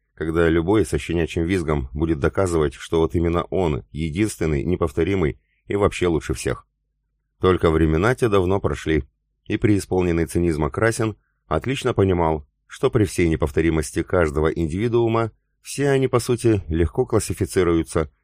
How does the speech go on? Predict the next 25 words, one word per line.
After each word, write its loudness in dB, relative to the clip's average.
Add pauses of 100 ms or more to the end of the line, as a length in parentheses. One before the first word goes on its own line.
разделяются 2
на 0
группы 0 (280)
и 0
вставляются 2
во 4
вполне 0
предсказуемые 0
рамки. -2 (800)
Так 2
что -2
нет, 2 (200)
ни 2
разу 4
он 2
не 0
гений, -2 (280)
а -4
скорее 2
человек 2
среднего 0
ума 0
и -2
средних -2
способностей. -4